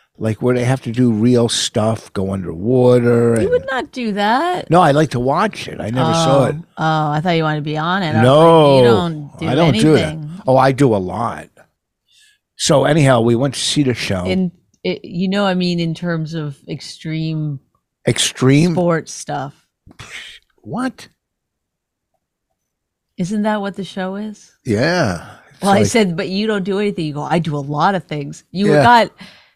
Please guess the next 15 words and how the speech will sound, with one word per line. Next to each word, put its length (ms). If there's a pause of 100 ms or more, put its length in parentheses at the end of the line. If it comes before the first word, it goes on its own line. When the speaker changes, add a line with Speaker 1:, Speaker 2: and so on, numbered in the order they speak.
(400)
Speaker 2:
you 160
got 260
defensive, 600
but 160
you 140
must 340
know 300
I 140
meant 800 (840)
in 100
Speaker 1:
Well 80
Speaker 2:
relation 420
to 100
that 220
show. 480